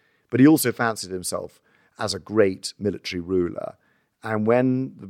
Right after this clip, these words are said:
Napoleonic Wars began against France, he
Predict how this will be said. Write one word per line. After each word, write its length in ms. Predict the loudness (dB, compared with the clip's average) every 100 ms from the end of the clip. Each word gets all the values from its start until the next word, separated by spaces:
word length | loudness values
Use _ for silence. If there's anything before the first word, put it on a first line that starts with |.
| -8
Napoleonic 560 | -2 4 4 4 0 -4
Wars 320 | 0 0 0
began 420 | -6 -4 -4 -4
against 380 | -8 -8 -8 -12
France, 500 | -12 -12 -16 -18 -20 _ _ _
he 580 | -20 -8 -4 -2 -2 -6